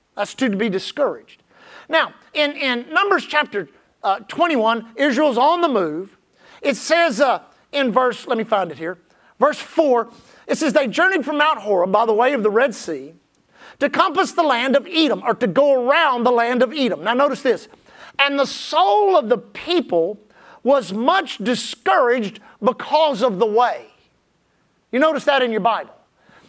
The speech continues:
It says the soul, what should we know? The soul is the mind, the emotions of the will. "The soul of the people was much discouraged because of the way." Now, I didn't do this in the first service, but if you read the next couple of scriptures, it's not,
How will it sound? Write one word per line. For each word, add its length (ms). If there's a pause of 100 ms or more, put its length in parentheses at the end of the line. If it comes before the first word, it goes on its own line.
(100)
It 120
says 340
the 100
soul, 460
what 180
should 100
we 80
know? 140
The 80
soul 320
is 100
the 60
mind, 420
the 60
emotions 480
of 80
the 60
will. 220 (280)
"The 100
soul 420
of 120
the 100
people 640 (160)
was 260
much 420
discouraged 840
because 600
of 120
the 80
way." 160 (220)
Now, 200 (200)
I 120
didn't 200
do 160
this 160
in 80
the 40
first 280
service, 200
but 220 (240)
if 100
you 160
read 160
the 80
next 220
couple 240
of 80
scriptures, 420
it's 220
not, 340